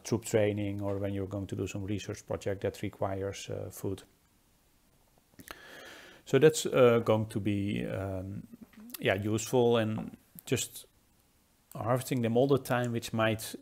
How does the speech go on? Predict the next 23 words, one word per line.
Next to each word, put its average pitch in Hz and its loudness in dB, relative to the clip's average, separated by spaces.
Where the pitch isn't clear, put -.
uh, 117 0
be 110 2
in 107 0
your 104 0
nature, 110 2
it's 107 -2
not 147 -2
really, 110 2
uh, 101 -2
not 123 -2
really 110 0
the 104 0
best 104 -2
way 101 2
to 101 -6
do 98 -2
things. 92 -10
Um, 98 -10
so - 0
what 139 4
you 151 0
should 160 4
also, 147 4